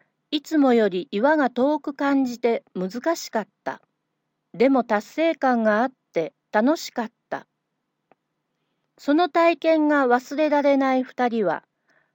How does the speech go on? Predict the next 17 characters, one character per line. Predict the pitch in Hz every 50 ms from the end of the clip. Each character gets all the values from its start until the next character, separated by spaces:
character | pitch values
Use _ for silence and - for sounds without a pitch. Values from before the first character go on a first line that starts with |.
| _ _ _
今 | - 226
年 | - 302 311 - - 311
の | 311 311 302
八 | 277 285 269 - - 277 277
月 | 285 285 277 - 262 254
に | 226 190 165 - - _ _ _ _ _ _ _ _ -
同 | 196 302 349 359 339 294
セ | - - 320 330
ン | 330 302
タ | - - 233 226 220
ー | 202
で | 196 196 196
開 | 202 - 226 247 269
催 | 262 - 269 254 240 240
さ | 233 - 240 214
れ | 208 208 202
た | 202 - 185 170 -